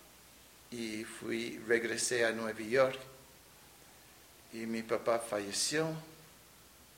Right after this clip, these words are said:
Y es cuando entré el seminario.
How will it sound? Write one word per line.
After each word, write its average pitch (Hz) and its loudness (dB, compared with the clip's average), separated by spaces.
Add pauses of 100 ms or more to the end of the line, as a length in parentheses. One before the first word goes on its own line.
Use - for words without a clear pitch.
(1040)
Y 117 0
es 120 2
cuando 127 2
entré 120 2
el 113 -2
seminario. 117 -2